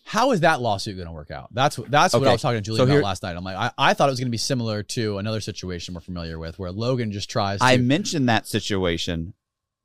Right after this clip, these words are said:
Speaker 2: by
Speaker 1: To
Speaker 2: the
Speaker 1: who?
Speaker 2: way, on my podcast.
Speaker 1: Oh, did you? What'd you say?
Speaker 2: <laughs> It was very vague.
Speaker 1: Okay.
Speaker 2: <laughs> Very vague.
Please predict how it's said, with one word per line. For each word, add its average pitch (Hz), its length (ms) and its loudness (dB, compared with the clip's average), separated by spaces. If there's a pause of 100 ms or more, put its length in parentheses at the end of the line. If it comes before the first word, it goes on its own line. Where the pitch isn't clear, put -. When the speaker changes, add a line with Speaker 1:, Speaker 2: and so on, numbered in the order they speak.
(280)
Speaker 2:
by 95 120 2
Speaker 1:
To 87 60 2
Speaker 2:
the 82 60 0
Speaker 1:
who? 76 60 -2
Speaker 2:
way, 73 220 -6 (640)
on 113 140 2
my 120 160 2
podcast. - 560 -6 (1080)
Speaker 1:
Oh, 101 140 -4
did 113 140 -2
you? 110 100 -6
What'd 101 220 -6
you 98 40 -6
say? 110 240 0
Speaker 2:
<laughs> - 60 -12 (1080)
It 440 80 0
was - 180 0
very 104 380 2
vague. 78 440 -2
Speaker 1:
Okay. 85 400 -10 (220)
Speaker 2:
<laughs> - 220 -16
Very 101 320 2
vague. 76 300 -6